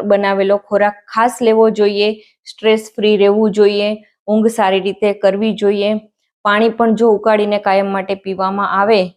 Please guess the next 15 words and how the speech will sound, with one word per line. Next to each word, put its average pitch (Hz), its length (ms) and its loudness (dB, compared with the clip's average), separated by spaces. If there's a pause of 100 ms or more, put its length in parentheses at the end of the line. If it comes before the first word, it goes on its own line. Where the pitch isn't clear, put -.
તો 208 100 -2
અડધો 190 360 -2
પ્રોબ્લેમ 196 460 -2
તો 226 160 2 (420)
ત્યાં 214 180 0
જ 233 100 -2
પૂરો 226 280 2
થઈ 226 220 -2
જાય 226 240 0
છે. 233 200 -6 (540)
તો 254 100 4
વિટામિન 240 600 0
બી 226 120 -2
ટ્વેલ્વ 202 400 0
ને 220 220 -2